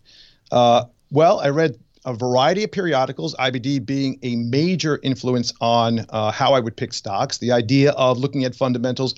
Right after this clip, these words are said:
and looking at the chart and the technicals together. And of course, followed along a lot of those basic tenets, looking for growth, looking for consistency of earnings, looking for consistency of revenues,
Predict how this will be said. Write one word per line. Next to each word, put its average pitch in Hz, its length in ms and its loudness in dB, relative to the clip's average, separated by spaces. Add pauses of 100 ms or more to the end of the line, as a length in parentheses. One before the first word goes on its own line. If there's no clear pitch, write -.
and 175 360 0
looking 139 440 0
at 127 280 0 (300)
the 131 80 -4
chart 131 480 0
and 127 140 -4
the 117 40 -6
technicals 120 600 -4 (180)
together. 113 580 -6 (440)
And 151 220 0
of 139 100 -6
course, 180 280 -4
followed 170 340 -2
along 165 260 -4
a 139 40 -6
lot 147 220 0
of 135 120 -4
those 135 280 -6
basic 147 520 -8
tenets, 131 500 -8
looking 139 240 -2
for 135 240 -4
growth, 123 560 0 (360)
looking 143 260 0
for 131 300 -2
consistency 139 680 -2
of 113 140 -4
earnings, 123 360 0
looking 143 200 -2
for 135 120 0
consistency 143 500 -2
of 113 140 0
revenues, 127 540 0